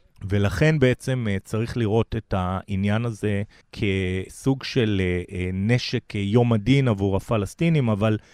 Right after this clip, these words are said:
אה, לא נוטים להשתמש בו, זה נכון, אבל כשהם מגיעים לקצה, הם משתמשים בו, הם גם השתמשו בו, אני מזכיר, דוגמה קצת,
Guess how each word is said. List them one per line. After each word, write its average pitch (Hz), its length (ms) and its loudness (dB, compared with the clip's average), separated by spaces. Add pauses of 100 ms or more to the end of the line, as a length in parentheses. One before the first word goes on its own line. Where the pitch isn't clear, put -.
(140)
אה, 110 240 2
לא 131 220 8
נוטים 156 580 4 (140)
להשתמש 113 640 0
בו, 98 140 -4
זה 95 140 -2
נכון, 98 500 2 (440)
אבל 110 440 2
כשהם 104 320 0
מגיעים 107 420 0
לקצה, 151 600 2 (400)
הם 110 240 4
משתמשים 151 720 0
בו, 170 260 6
הם 113 160 2
גם 107 180 2
השתמשו 107 500 2
בו, 120 140 2
אני 101 120 2
מזכיר, 101 520 0 (140)
דוגמה 104 520 0
קצת, - 260 -2